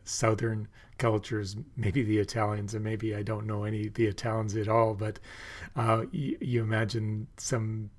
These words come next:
some of the people in, uh, the South, like, uh, Italians or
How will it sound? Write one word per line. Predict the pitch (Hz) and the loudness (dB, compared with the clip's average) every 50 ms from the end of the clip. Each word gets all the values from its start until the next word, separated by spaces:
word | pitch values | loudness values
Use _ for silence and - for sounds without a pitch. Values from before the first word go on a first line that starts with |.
| - | -12
some | - - - 117 | -6 -4 -2 -2
of | 110 | -2
the | 104 - | -2 -2
people | - 113 - 113 110 107 | -2 -4 -4 -4 -4 -4
in, | 107 104 104 104 104 104 104 | -4 -4 -4 -4 -4 -4 -4
uh, | 107 107 107 104 - - - - - - - - - - | -4 -4 -4 -6 -8 -10 -16 -20 -20 -20 -20 -20 -18 -10
the | - 110 | -8 -6
South, | - - - 113 107 107 101 - | -2 2 2 2 2 2 -2 -2
like, | - 107 104 101 101 - - - 147 131 | -2 -2 -2 -2 -4 -6 -10 -12 -10 -8
uh, | 110 107 107 - 160 156 | -8 -8 -8 -10 -10 -10
Italians | 107 - - 113 110 110 110 107 107 107 104 107 107 101 101 - - 120 | -8 -6 -4 -4 -2 -2 -2 -2 -2 -2 -2 -2 -2 -2 -4 -4 -4 -4
or | 110 107 107 104 104 98 | -4 -4 -4 -4 -6 -6